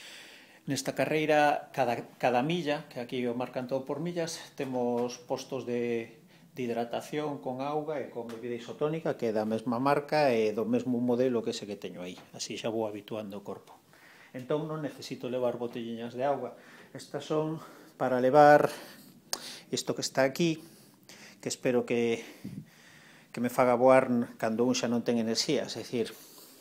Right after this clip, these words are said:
si cumple o que di, me dá alas,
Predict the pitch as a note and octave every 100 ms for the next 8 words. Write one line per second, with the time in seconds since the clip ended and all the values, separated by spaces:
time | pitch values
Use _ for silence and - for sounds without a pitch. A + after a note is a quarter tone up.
0 | - - - - - A2+ A2+ A2+ A2 -
1 | D3 D3 C#3 C3+ C3+ F3 F3 - - -
2 | - _ - - - - _ _ _ _
3 | B2+ A2+ A2+ F2+ D#2+ - - -